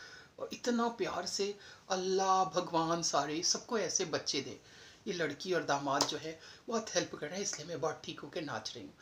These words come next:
Thank you so much। खुदा हाफिज। और सारी God का जो वे-, वे-, last और शुरू होता है ना, welcome सब एक ही है, सब words का खेल है। या आप चाहिए कि आइए जी प्यार से, it is mainly your inner emotion।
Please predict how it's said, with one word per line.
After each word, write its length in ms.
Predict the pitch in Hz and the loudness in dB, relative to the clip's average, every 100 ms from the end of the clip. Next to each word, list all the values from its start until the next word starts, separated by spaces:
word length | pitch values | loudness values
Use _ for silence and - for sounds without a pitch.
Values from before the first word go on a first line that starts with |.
| - - - - | -18 -18 -10 2
Thank 260 | 208 - 226 | 2 6 8
you 160 | - | 8
so 160 | 220 226 | 8 8
much। 260 | 285 - - - - - - _ _ _ _ | 8 6 4 -6 -20 -20 -20 _ _ _ _
खुदा 200 | - 170 | 8 10
हाफिज। 640 | 139 147 143 196 180 - - - - | 12 8 4 4 8 8 6 -6 4
और 40 | |
सारी 460 | - - 269 262 285 | 8 10 10 10 6
God 420 | 165 196 190 220 | 6 6 8 6
का 140 | - | 6
जो 140 | 226 226 | 4 4
वे-, 240 | 208 196 | 2 0
वे-, 280 | 180 196 185 | 0 -2 0
last 440 | 180 156 180 180 | 6 10 10 10
और 80 | 185 | 0
शुरू 280 | 175 180 175 | 0 2 2
होता 220 | 180 - | 2 0
है 80 | 254 | 0
ना, 180 | 359 - - - 220 | 0 -6 -12 -12 4
welcome 340 | 233 240 285 | 4 8 8
सब 220 | 277 285 | 10 10
एक 160 | 240 - | 8 4
ही 100 | 233 | 4
है, 200 | 175 - - - - | 4 2 -4 -14 4
सब 320 | - 294 208 | 6 6 6
words 280 | 226 262 247 | 8 8 8
का 160 | - 269 | 4 0
खेल 360 | - 220 208 | 4 6 6
है। 340 | 147 117 - - - - | 4 0 -8 -20 -4 8
या 100 | 240 | 8
आप 120 | 233 | 10
चाहिए 280 | 233 226 226 | 4 6 4
कि 80 | 240 - | 4 2
आइए 260 | 180 190 | 2 2
जी 180 | 196 208 | 2 0
प्यार 280 | 196 175 190 | -2 -2 0
से, 180 | - 269 | 0 0
it 240 | 254 262 | 0 2
is 100 | 240 233 220 - 208 | 4 4 2 -2 0
mainly 440 | 220 233 247 240 | 4 4 2 0
your 140 | 240 | 0
inner 300 | - 202 185 156 | 0 2 2 4
emotion। 340 | 143 135 - | 0 0 -4